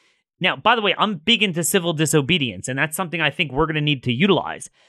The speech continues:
But that's not screwing up other people's lives. That's refusing to cooperate with government tyranny.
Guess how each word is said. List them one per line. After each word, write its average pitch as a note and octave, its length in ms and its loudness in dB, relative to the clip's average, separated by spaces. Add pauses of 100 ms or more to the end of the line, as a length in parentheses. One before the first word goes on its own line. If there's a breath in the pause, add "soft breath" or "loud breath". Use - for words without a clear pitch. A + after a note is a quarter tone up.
(160 soft breath)
But E3 100 -4
that's G#3+ 220 -2
not A3 160 0
screwing G3+ 440 0
up F3+ 180 2
other E3 240 2
people's C3+ 440 0
lives. A2+ 540 0
That's D#3+ 360 -2 (280 soft breath)
refusing D#3 540 0
to - 100 -10
cooperate D3+ 600 4
with B2+ 160 -4
government C3 400 2
tyranny. D#3 480 2